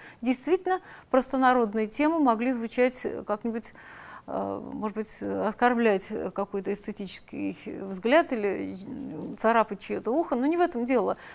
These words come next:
Дело в том, что театр и театральность, они, э, рождали в, в людях какое-то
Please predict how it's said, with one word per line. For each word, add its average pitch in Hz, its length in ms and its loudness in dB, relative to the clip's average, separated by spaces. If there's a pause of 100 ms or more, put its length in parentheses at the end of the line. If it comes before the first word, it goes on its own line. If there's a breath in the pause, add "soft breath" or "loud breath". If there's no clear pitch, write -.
(180 loud breath)
Дело 269 300 4
в 262 60 -2
том, 415 200 4
что 226 200 0
театр 339 420 4
и 226 120 -2
театральность, 269 920 6
они, 269 400 2
э, 214 300 2
рождали 254 500 6
в, - 260 -8
в 202 200 -6
людях 285 280 0
какое-то 262 540 0